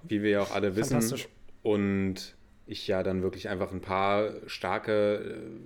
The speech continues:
Speaker 1: äh, letzte Spieltage hatte, gekrönt ja von einem vor drei, vier Spieltagen mit tausendachthundert Punkten, glaub ich, wo
Speaker 2: Ja,
Speaker 1: einfach
Speaker 2: das war
Speaker 1: alles
Speaker 2: komplett
Speaker 1: auch
Speaker 2: gestört, ja.
Speaker 1: in meine Richtung lief. Und hatte dann am Ende einfach wirklich,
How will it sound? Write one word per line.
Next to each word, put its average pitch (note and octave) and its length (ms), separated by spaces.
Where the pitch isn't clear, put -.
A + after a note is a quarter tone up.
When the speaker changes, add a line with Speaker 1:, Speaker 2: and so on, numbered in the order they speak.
Speaker 1:
äh, G#2+ 40
letzte G#2+ 300
Spieltage G#2+ 520
hatte, G#2 220
gekrönt G2+ 440
ja G2+ 100
von G2+ 200
einem G2 580
vor F#2+ 280
drei, F#2+ 240
vier G2 140
Spieltagen G2+ 500
mit G2 240
tausendachthundert G2+ 680
Punkten, A2+ 240
glaub G#2+ 240
ich, G#2 160
wo G2+ 100
Speaker 2:
Ja, - 60
Speaker 1:
einfach C3 160
Speaker 2:
das B2 80
war G#2 60
Speaker 1:
alles A2 200
Speaker 2:
komplett A#2+ 140
Speaker 1:
auch - 40
Speaker 2:
gestört, A#2+ 340
ja. A#2+ 160
Speaker 1:
in A2 120
meine G2 280
Richtung G#2 260
lief. G2+ 280
Und G#2+ 640
hatte F#2+ 200
dann G2 140
am F#2+ 120
Ende F#2+ 240
einfach F#2 340
wirklich, F#2 480